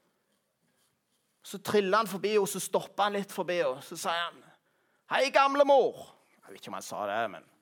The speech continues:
«Hei, gamle mor! har du lyst til å sitte på?» Åh,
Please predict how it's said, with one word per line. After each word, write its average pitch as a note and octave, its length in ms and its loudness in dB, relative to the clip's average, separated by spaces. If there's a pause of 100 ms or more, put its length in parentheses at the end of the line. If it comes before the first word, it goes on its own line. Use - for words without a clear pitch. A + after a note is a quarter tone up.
(800)
«Hei, C#4+ 240 0
gamle C4+ 320 4
mor! F#3+ 240 4 (320)
har C4 140 4
du D4 100 2
lyst D4+ 240 2
til D4 80 -6
å - 60 -2
sitte C#4+ 280 6
på?» C#4+ 120 8
Åh, - 1300 -2